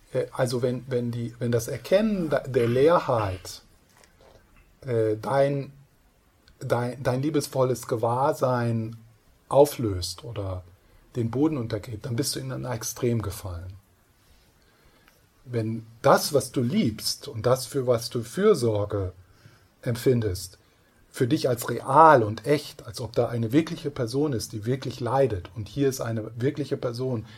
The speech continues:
die diese Person wirklich retten kann, dann bist du in das andere Extrem gefallen. Und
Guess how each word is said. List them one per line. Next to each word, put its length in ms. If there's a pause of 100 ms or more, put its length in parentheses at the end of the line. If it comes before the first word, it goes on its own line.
(120)
die 100
diese 260
Person 380
wirklich 320
retten 320
kann, 340 (140)
dann 120
bist 200
du 40
in 60
das 160
andere 320
Extrem 440
gefallen. 420 (3250)
Und 180